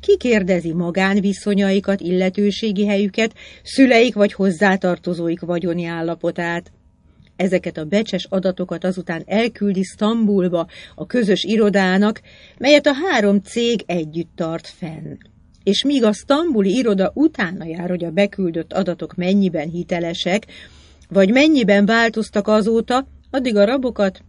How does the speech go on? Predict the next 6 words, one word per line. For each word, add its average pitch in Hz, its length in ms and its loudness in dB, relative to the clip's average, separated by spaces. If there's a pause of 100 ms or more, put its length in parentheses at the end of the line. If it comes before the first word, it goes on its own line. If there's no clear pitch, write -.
(540)
ideiglenesen 185 960 2
bérletbe 175 560 2
adja 170 280 -2
a 160 40 -4
városi 175 420 -4
polgároknak, 185 840 -2